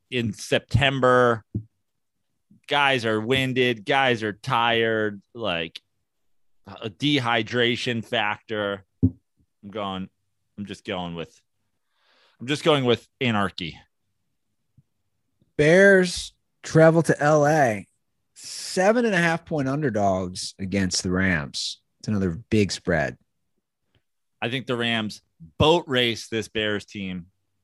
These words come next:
Speaker 1: and put the first of two or three nails into the Dalton coffin. I think this Bears team makes a leap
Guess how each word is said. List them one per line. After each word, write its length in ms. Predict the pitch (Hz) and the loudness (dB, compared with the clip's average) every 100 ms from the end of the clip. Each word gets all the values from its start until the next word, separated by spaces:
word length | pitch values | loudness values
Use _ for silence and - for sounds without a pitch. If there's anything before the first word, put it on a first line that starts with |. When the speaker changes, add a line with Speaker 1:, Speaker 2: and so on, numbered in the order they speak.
| - | -10
Speaker 1:
and 180 | - 196 | -8 0
put 220 | 117 - | 0 0
the 120 | 104 | -12
first 600 | - - 165 151 131 - | -14 -6 0 0 0 -6
of 260 | - 107 - | -8 -8 -10
two 340 | - 160 143 135 | -4 -2 0 0
or 240 | - 113 | -2 -2
three 380 | 90 120 123 120 | -4 -6 -4 -4
nails 520 | 107 104 110 107 98 - | -2 -2 0 0 -2 -8
into 320 | 107 104 104 | -8 -8 -10
the 140 | 92 | -10
Dalton 580 | 85 110 101 107 110 95 | -10 -2 0 0 -4 -8
coffin. 600 | - 101 101 - 110 104 - _ _ _ _ _ _ _ _ | -6 -4 -4 -4 -8 -10 -12 _ _ _ _ _ _ _ _
I 140 | 95 101 | -6 -6
think 560 | - 104 98 92 - - _ _ _ _ _ _ _ _ _ | -6 -4 -4 -6 -14 -20 _ _ _ _ _ _ _ _ _
this 180 | 107 110 | -8 -8
Bears 460 | - 127 147 151 - | -4 -2 0 -2 -6
team 560 | - 135 135 135 131 - _ | -12 -10 -8 -10 -14 -18 _
makes 460 | 87 120 156 - - - | -6 -4 -4 -6 -16 -8
a 220 | 127 127 117 | -4 -2 -4
leap 440 | 110 117 107 | -4 -6 -6